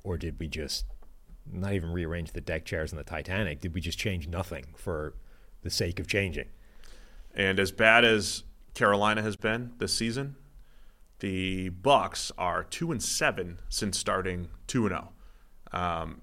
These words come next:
Speaker 2: and again, even those, even those games where they won early in the season, you kinda snuck past the Vikings in week one, beat the Bears. Um, I mean, the Bucs have really,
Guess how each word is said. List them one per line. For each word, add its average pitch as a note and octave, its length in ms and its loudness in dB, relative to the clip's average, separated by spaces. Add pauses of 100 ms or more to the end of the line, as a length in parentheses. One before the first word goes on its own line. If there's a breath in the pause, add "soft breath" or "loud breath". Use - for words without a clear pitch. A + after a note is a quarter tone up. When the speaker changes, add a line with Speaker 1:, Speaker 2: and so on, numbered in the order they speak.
Speaker 2:
and G#2 120 2
again, G2+ 240 4
even G#2+ 220 4
those, G2 380 2 (520 soft breath)
even B2 180 0
those A2+ 180 8
games A2 440 6
where G2+ 120 2
they G2+ 120 6
won G#2 500 6
early A2+ 280 6
in G2 80 0
the F#2 60 -4
season, G2+ 400 0
you F#2 80 -2
kinda G2 400 2 (120)
snuck - 400 0
past G2 540 2
the G2+ 80 0
Vikings G2+ 420 4
in F#2+ 120 -2
week G2 160 -4
one, F#2+ 380 -2
beat G#2+ 200 -4
the G2+ 60 -8
Bears. F#2+ 560 2 (500 soft breath)
Um, D#2 400 0 (460)
I - 40 -10
mean, G2+ 140 -4
the F#2+ 60 -4
Bucs C3 300 6
have F#2 120 2
really, G#2+ 640 6